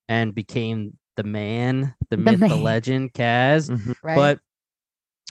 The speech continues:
Speaker 1: um, I just thought it was amazing. And my question for you guys,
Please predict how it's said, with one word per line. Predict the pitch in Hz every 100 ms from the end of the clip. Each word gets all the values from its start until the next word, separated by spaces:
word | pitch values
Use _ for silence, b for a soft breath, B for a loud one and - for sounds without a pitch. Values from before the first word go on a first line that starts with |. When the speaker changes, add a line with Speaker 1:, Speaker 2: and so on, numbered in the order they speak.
| -
Speaker 1:
um, | 135 131 123 143
I | 156
just | 139 -
thought | 147
it | 139
was | 117
amazing. | 117 120 123 120 127 131
And | 127 123
my | 143
question | 139 147 135 - 135
for | 120
you | 123 127
guys, | 123 123 123 127 120